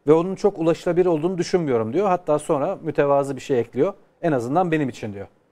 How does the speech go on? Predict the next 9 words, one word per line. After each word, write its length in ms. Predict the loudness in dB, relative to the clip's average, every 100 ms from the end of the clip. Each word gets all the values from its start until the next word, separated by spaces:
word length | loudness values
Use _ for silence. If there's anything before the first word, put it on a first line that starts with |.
| _
"En 100 | -4
azından 300 | -2 -2 -2
benim 100 | -4
için 100 | -4
çok 140 | -6 -2
ulaşılabilir 400 | -2 0 -2 -2
olduğunu 180 | -2
düşünmüyorum." 440 | -4 -4 -4 -6 -12 _ _ _ _ _ _ _ _ _ _ _ _ _ _ _ _ _ -6
Ee, 340 | -2 -2 -2